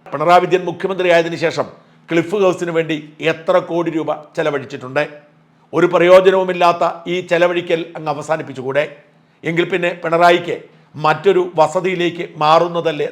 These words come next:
നല്ലത്? കഴിഞ്ഞ ഏഴ് വർഷം കൊണ്ട് പിണറായി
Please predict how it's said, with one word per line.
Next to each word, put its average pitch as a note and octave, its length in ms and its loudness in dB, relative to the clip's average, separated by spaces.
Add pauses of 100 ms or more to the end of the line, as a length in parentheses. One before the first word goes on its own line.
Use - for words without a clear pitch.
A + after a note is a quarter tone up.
നല്ലത്? C#3+ 280 0 (400)
കഴിഞ്ഞ E3 260 2 (360)
ഏഴ് F#3 200 4
വർഷം F3+ 300 0
കൊണ്ട് B2 140 -6 (380)
പിണറായി E3+ 320 4